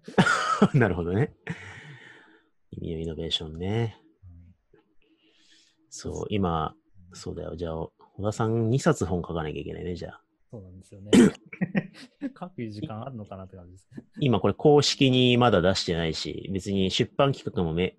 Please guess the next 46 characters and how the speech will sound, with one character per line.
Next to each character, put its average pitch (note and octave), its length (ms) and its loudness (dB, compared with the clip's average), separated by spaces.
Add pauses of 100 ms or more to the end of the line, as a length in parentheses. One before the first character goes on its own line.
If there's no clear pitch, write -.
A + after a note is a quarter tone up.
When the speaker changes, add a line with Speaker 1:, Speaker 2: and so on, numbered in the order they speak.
Speaker 1:
完 C3 220 -2
璧 B2 200 2
に A#2 60 -2
通 B2+ 100 2
っ G#2+ 40 0
た - 180 -4
わ D#2 60 -2
け - 80 -8
じ D#2 80 -8
ゃ D#2+ 40 -4
な D#2+ 100 -4
い D2+ 60 -6
か - 100 -8
ら、 - 80 -4
Speaker 2:
は - 140 -8 (240)
い。 G#2 60 -6
Speaker 1:
出 - 60 -20
版 G2+ 160 2
社 F#2+ 120 -4
の D#2 80 -4
名 D#2+ 100 -2
前 D#2+ 160 -2
も D#2+ 100 -2
出 D#2+ 120 -2
さ F#2 120 -4
ず D#2 140 -8
に C#2+ 280 -12
い-、 F2 100 -8
Speaker 2:
は A2 100 -12
い。 - 60 -16
Speaker 1:
言 F2 120 -2
い D#2+ 40 -4
ま D#2 120 -6
す - 100 -14
け D2+ 120 -8
ど、 D2+ 220 -14 (760)
あ F#2 100 -6
の、 E2+ 200 -2
僕 F2+ 240 -6
と F#2 420 4
小 G2+ 100 2
田 F#2 160 4
で E2+ 380 0 (320)
本 F2 220 0
を D#2 80 -4
ね、 A2 200 -2